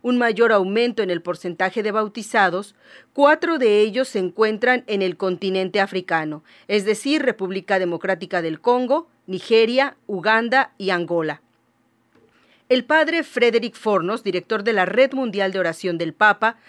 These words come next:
subraya, por un lado, que para que la Iglesia en África sea un fermento de unidad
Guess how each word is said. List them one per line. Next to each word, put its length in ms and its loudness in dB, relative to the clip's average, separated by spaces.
subraya, 680 0
por 160 2
un 140 -2
lado, 340 2
que 100 0
para 240 2
que 100 -2
la 60 0
Iglesia 420 -2
en 160 0
África 460 -2
sea 400 0
un 180 -6
fermento 680 -2
de 80 0
unidad 480 0